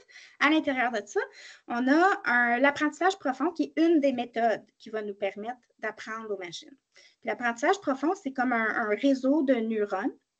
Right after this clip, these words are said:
C'est un des styles. Il y a d'autres méthodes aussi, mais on concentre beaucoup sur celle-là présentement, qui permettent aux ordinateurs d'effectuer des tâches complexes, OK ? Comme reconnaître des images,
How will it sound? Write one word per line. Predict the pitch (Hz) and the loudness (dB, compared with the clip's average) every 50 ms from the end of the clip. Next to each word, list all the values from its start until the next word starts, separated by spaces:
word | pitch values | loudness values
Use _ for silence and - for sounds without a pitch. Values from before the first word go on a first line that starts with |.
| _ | _
C'est | _ _ - - - | _ _ -10 -10 -8
un | - 220 | -8 -8
des | 226 220 190 185 | -6 -6 -8 -8
styles. | - _ _ - - - 269 | -10 _ _ -10 -8 -6 -4
Il | 294 | -2
y | 262 202 | -2 -2
a | |
d'autres | 190 214 233 269 - | 0 -2 -2 -2 -4
méthodes | 190 175 - 190 180 170 180 | -8 -6 -4 -4 -4 -4 -6
aussi, | 147 - - - - - - _ _ _ - - - _ - | -14 -14 -14 -14 -14 -14 -14 _ _ _ -20 -20 -20 _ -10
mais | 214 | -10
on | 202 | -8
concentre | 202 202 214 208 208 - 208 233 | -6 -6 -8 -8 -6 -8 -8 -8
beaucoup | 214 202 202 - 269 | -8 -10 -10 -12 -14
sur | 262 - - | -14 -16 -18
celle-là | - - 220 196 196 220 | -10 -6 -6 -4 -4 -6
présentement, | 226 - - 202 - 175 165 160 185 185 208 285 - - _ _ _ _ _ _ _ _ _ _ _ _ _ _ _ _ _ _ _ _ _ _ _ - | -8 -10 -10 -10 -8 -8 -8 -10 -8 -6 -6 -6 -6 -10 _ _ _ _ _ _ _ _ _ _ _ _ _ _ _ _ _ _ _ _ _ _ _ -6
qui | - - 294 | 0 0 4
permettent | 285 330 294 294 294 320 381 381 370 | 4 4 6 6 6 4 4 2 0
aux | 330 285 262 | -2 -2 -2
ordinateurs | 254 240 233 262 240 226 226 277 320 - | -4 -4 -2 -2 -2 -2 -2 -2 -2 -2
d'effectuer | - 262 - 233 - - - 269 294 | -4 -6 -8 -8 -10 -6 -4 -4 -2
des | 269 254 - | -4 -4 -2
tâches | - 240 254 262 | -2 -2 -2 -2
complexes, | - - 208 190 - - - - - _ - - _ - - _ - | -4 -6 -6 -6 -6 -8 -12 -14 -14 _ -20 -20 _ -20 -20 _ -20
OK ? | 277 - _ - 202 254 269 - - - - - - - _ | -20 -18 _ -10 -10 -10 -10 -12 -16 -18 -18 -18 -20 -18 _
Comme | - - 311 294 254 226 - - _ _ _ _ - - | 2 6 6 6 6 4 0 -8 _ _ _ _ -8 -4
reconnaître | 254 262 269 285 269 262 269 277 247 | -4 -2 2 2 4 4 4 2 -2
des | 233 262 254 - | -4 -8 -8 -8
images, | 233 202 185 190 202 247 339 - - - - - | -8 -8 -6 -6 -6 -6 -8 -10 -12 -16 -16 -16